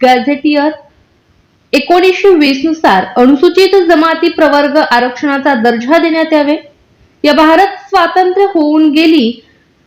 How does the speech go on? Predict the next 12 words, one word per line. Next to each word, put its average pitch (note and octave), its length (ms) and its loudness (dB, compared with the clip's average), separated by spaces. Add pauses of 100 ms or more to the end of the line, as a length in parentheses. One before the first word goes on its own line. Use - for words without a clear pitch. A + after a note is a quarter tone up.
(100)
अष्ट्याहत्तर G#4 760 0
वर्ष F4 180 -2 (120)
झाले, C#4+ 480 -2 (180)
परंतु E4+ 340 2
बंजारा F#4 680 0
समाजाला F4+ 440 0
शासनाने E4 640 -2
न्याय D4 400 2 (100)
हक्क C#4 280 -2
मिळवून E4 520 2
दिला B3+ 200 2
नाही. G#3 300 -4